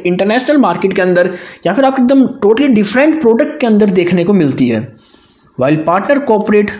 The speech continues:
within the alliance, they may compete fiercely in other areas of the business। तो basically यहाँ पर एक, अ, नीतियाँ तैयार कर ली जाती है, एक rules regulations बना लेते हैं हम, एक स्ट्रेटजी बना लेते हैं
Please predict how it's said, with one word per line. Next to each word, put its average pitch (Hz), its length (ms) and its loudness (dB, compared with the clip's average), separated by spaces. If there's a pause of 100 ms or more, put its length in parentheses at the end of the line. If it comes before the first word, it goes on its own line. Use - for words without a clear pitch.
(260)
within 160 320 2
the 147 80 -2
alliance, 151 440 -2 (500)
they 220 280 2
may 262 160 2
compete 185 480 0 (260)
fiercely 202 480 0
in 208 120 4
other 175 240 0 (120)
areas 170 540 0
of 143 180 -2
the 180 140 -4
business। 127 400 -4 (440)
तो - 60 -2
basically 180 220 -2
यहाँ 294 120 0
पर 294 80 -2
एक, 294 220 -2 (280)
अ, 175 180 4
नीतियाँ 196 340 0
तैयार 220 180 2
कर 202 100 -4
ली 180 60 0
जाती 160 240 0
है, 190 60 2
एक 190 100 -4
rules 202 240 0
regulations 190 440 0
बना 190 180 0
लेते 165 240 -2
हैं 175 80 -2
हम, 185 200 -6
एक 185 160 -2
स्ट्रेटजी 226 400 -2
बना 226 180 0
लेते 165 240 -2
हैं 208 160 -2